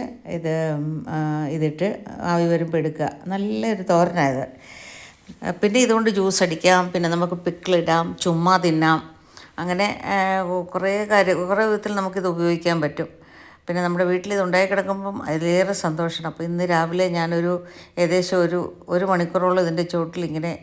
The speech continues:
ഏ, പരതി നോക്കി. നല്ല രസമായിരുന്നു. അപ്പം പ്രത്യേകിച്ച് മഴയും കൂടെ ഒക്കെ പെയ്തിരിക്കുന്നതുകൊണ്ട് ഈ ചെടികൾ, ഈ ഇലയൊക്കെ നല്ല ഫ്രഷായിട്ട് ഇങ്ങനെ നിൽക്കുന്നു.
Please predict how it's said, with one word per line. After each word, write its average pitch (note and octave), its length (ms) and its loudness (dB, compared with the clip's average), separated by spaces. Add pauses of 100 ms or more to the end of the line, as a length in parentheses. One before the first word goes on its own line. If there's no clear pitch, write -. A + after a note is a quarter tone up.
(240)
ഏ, - 20 -4 (1120)
പരതി E3 340 4
നോക്കി. E3 400 0 (640)
നല്ല E3+ 260 0
രസമായിരുന്നു. E3 720 2 (100)
അപ്പം F3 340 -2
പ്രത്യേകിച്ച് F3 380 -2
മഴയും E3+ 420 2
കൂടെ F#3 120 2
ഒക്കെ F3+ 140 -2
പെയ്തിരിക്കുന്നതുകൊണ്ട് E3+ 680 0
ഈ E3 140 -4
ചെടികൾ, E3 300 -2
ഈ E3 260 2
ഇലയൊക്കെ E3 360 0
നല്ല E3+ 200 -2
ഫ്രഷായിട്ട് E3 640 -2
ഇങ്ങനെ E3 200 -2
നിൽക്കുന്നു. E3 600 -4